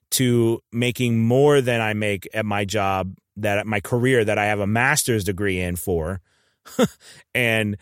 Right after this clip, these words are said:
I'm going full time. I have a full studio that I've built out. And you all know my, what I've done with, with, many of you guys have been with me, and I've been with you for years now too. All right. So, I mean, it is possible,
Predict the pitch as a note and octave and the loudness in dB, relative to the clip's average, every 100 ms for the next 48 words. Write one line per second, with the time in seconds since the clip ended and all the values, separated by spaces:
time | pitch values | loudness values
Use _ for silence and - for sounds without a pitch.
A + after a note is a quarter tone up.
0 | _ _ - A#2 A#2+ A#2+ A2 B2+ A2+ C#3+ | _ _ -6 -2 0 0 0 -2 0 0
1 | A#2 G#2 G#2 G#2 - A#2 - - D#3 C3+ | 0 0 -2 -4 -6 -4 -4 0 0 2
2 | G#2+ G2+ G2+ F#2 G2+ G2 G#2 F#2 F2 E2+ | 0 0 -2 -2 -4 -4 -2 -4 -6 -10
3 | G#2 A2 A2+ A2+ G#2+ G#2 G2 F#2+ - _ | -6 -4 -2 -2 -4 -4 -6 -8 -12 _
4 | G2+ G#2 G2+ F#2+ G2+ G2 G2+ F2 - G2 | -10 -4 -2 -2 -4 -4 -4 -8 -8 -8
5 | F2+ - _ - _ G2 G#2+ A#2 A#2 A#2 | -8 -10 _ -20 _ -8 -4 -2 0 -2
6 | A2+ G#2 A#2 A2+ G#2+ G#2+ F#2 A2 A2 G2 | -4 -4 -2 0 -2 -6 -4 -4 -4 -6
7 | A2 A#2+ A2 G2 A2 G#2 F#2+ A#2+ B2 G#2 | -6 -4 -4 -4 -4 -4 -4 -4 -2 -4
8 | G2+ C#3+ D3+ B2+ G#2 - G3 E2 - _ | -2 -2 -2 -4 -6 -2 -2 -2 -10 _
9 | _ _ _ _ _ - G#2+ B2+ - C#3 | _ _ _ _ _ -4 -2 -2 0 2
10 | B2 A#2+ A2+ B2 A#2 A2+ - _ _ _ | 2 2 0 -2 -2 -4 -6 _ _ _
11 | _ _ _ _ _ - D#3 F3+ F#3+ E3+ | _ _ _ _ _ -4 -2 0 -2 -2
12 | - E3+ F#3+ G3+ C#3 G#2+ E2+ D2+ | -4 -2 0 0 0 -2 -4 -10